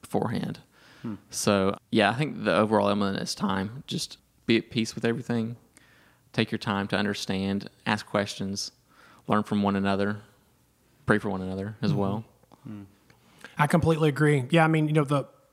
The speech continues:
Speaker 3: the hard part of a coming out conversation is it's an ambush, meaning most parents don't see it coming. It often comes when they least expect it. And so because of that, that's where you have a lot of these really negative, toxic, emotional responses that we've heard so much about between parent and child. But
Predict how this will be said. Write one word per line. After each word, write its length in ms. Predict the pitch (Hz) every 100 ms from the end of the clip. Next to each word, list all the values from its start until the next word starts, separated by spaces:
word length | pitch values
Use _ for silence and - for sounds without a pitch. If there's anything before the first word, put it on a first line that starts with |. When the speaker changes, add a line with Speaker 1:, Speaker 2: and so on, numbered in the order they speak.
| -
Speaker 3:
the 80 | 156
hard 340 | - 208 220
part 180 | - 190
of 60 | 147
a 40 |
coming 280 | 147 165 151
out 140 | 139
conversation 560 | 139 147 139 - 139 147
is 100 | 131
it's 140 | 131
an 100 | 143 -
ambush, 600 | 165 151 135 131 123 -
meaning 380 | 151 147 139 135 - - - - _ _
most 300 | 170 175 170
parents 300 | 175 156 147
don't 200 | - 147
see 100 | -
it 100 | 143
coming. 480 | - 156 151 151 135
It 60 | 147
often 260 | 143 135 143
comes 320 | 151 143 139
when 80 | 139
they 100 | 131
least 220 | 135 127
expect 440 | 131 - 151 147
it. 140 | 151 139
And 160 | 131
so 360 | 123 151 131 127 - - - - -
because 380 | 151 - - 185
of 100 | 160 143
that, 220 | 160 143
that's 220 | 143 -
where 120 | 151
you 100 | 147
have 80 | 143
a 40 | 143
lot 440 | 147 156 160 160
of 80 | 156
these 200 | 147 139
really 340 | 196 180 175
negative, 460 | 170 170 165 160 151
toxic, 520 | - 170 - 170 151
emotional 460 | 156 156 156 160 147
responses 680 | 139 - 151 151 143 151
that 100 | 135
we've 120 | 139 139
heard 200 | 147 135
so 100 | 151
much 220 | 143 -
about 300 | 135 139 135
between 240 | 135 139 135
parent 260 | - 143
and 80 | 131
child. 360 | - 139 135 131
But 160 | 139